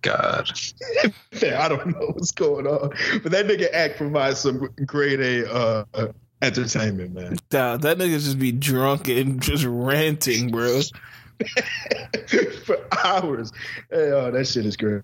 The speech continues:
Speaker 2: But yeah, they, they, uh, canceled that, they canceled that Thought Show, but still got out that, that Odell, uh, asked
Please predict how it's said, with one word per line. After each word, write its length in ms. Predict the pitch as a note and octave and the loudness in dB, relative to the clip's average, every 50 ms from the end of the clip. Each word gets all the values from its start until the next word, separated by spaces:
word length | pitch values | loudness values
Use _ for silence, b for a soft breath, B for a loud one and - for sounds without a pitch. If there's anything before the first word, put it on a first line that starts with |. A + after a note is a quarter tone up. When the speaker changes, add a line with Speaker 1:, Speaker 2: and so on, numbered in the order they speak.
| - | -6
Speaker 2:
But 600 | F#2+ F#2 E2+ - - - - - - - A#2 B2 B2+ | -6 -6 -6 -8 -12 -16 -16 -16 -12 -6 -2 0 2
yeah, 200 | D3 D#3 C3 A#2 | 4 4 4 4
they, 280 | C3+ D3 D3 C#3 A2+ | 2 2 2 0 0
they, 340 | A#2 C3 C#3+ D3+ D3+ D3 C#3 | 0 0 0 2 2 0 2
uh, 280 | C3+ C#3 C3+ C3 B2+ B2+ | 2 2 4 2 2 0
canceled 440 | - - D3+ D3+ D3+ - E3 D3 | -2 0 0 0 2 0 0 0
that, 340 | D3+ D#3 D3+ D3+ - - - | 2 2 0 -2 -4 -6 -4
they 80 | C3 C3 | -2 0
canceled 360 | C3 - F3 F3 - E3+ D3+ | 0 0 0 0 2 2 2
that 160 | D3 D3+ D3+ | 2 0 0
Thought 200 | D#3 D#3+ F3+ E3+ | 0 0 0 0
Show, 280 | - - C#3 B2 B2 A#2 | 0 0 2 2 2 0
but 340 | A2+ A#2+ A#2+ A#2 A#2 - - - B B B B B B B B _ _ _ _ _ _ _ _ _ - - - - _ - | 0 0 2 2 2 0 -4 -10 B B B B B B B B _ _ _ _ _ _ _ _ _ -10 -10 -10 -8 _ -4
still 300 | - - - E3+ E3 E3 | -4 -2 0 0 0 2
got 260 | E3 D#3+ D3 D3 D3+ | 2 2 0 2 2
out 300 | E3 G3 G3 D#3+ - - | 2 2 0 0 -2 -2
that, 220 | D3 C3 C3 B2+ - - | -2 -2 -2 -2 -2 -2
that 180 | C3+ C3+ C3 C3 - - C3 | 0 0 0 -2 -4 -2 -2
Odell, 760 | C3 C3 B2 A#2+ C3+ C3+ C#3 C#3+ C#3 C#3+ C#3+ C#3+ C#3 - - _ _ _ _ _ _ _ _ _ _ _ _ _ _ - | 0 0 0 0 0 2 2 2 2 2 2 0 -2 -4 -8 _ _ _ _ _ _ _ _ _ _ _ _ _ _ -10
uh, 640 | A#2+ B2 C3 C3 C3 B2+ B2+ B2+ B2 A#2+ A#2 A2 G#2 G2 F#2 - _ _ _ - - _ _ | -4 -2 0 2 2 4 4 4 2 2 2 0 -2 -4 -8 -12 _ _ _ -20 -20 _ _
asked 380 | B2 B2+ C#3 C#3 B2+ - - | 0 0 2 2 0 -2 -6